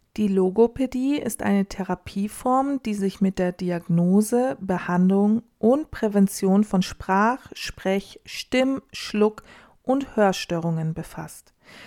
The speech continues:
Sie zielt darauf ab, die Kommunikationsfähigkeiten und das Schluckvermögen von Personen aller Altersgruppen zu verbessern.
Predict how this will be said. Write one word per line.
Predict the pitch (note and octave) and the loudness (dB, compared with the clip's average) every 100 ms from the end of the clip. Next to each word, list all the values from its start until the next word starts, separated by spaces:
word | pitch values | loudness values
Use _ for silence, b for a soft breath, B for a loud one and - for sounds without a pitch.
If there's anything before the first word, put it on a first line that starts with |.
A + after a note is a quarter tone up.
| B | B
Sie | - A#3 | -8 -6
zielt | G#3+ - B3 A#3 | -4 0 0 2
darauf | F#3+ G#3 B3+ - | 2 4 2 2
ab, | C#4 C#4+ - | 2 2 -6
die | G#3 | -6
Kommunikationsfähigkeiten | - G3 F#3+ F#3 E3+ - - G#3 A#3+ - - A3+ A3+ - - G#3 G#3 - G3+ G3+ G#3+ - | 2 4 4 2 -8 -8 0 2 2 -2 -2 0 0 -2 -2 0 0 2 2 4 0 -2
und | D4 - | -2 2
das | G#3 | 0
Schluckvermögen | - - A#3+ B3 - B3+ A#3+ A3+ A3+ A3+ A3 A3 A#3+ B B B B _ _ _ | 0 4 2 2 0 4 6 8 6 6 6 4 2 B B B B _ _ _
von | - - G#3 | -4 4 4
Personen | G#3 G3 F3+ F#3 F#3 F#3 F3+ - | 6 0 2 2 4 4 2 2
aller | G3 C#4 C#4 | 6 8 8
Altersgruppen | F#3+ G3 F#3+ - - G3 G3 G3 | 6 4 0 -4 -6 0 0 0
zu | G3+ | -2
verbessern. | - G3+ F3+ - E3+ E3+ F3+ | -4 -4 -4 -6 -6 -6 -8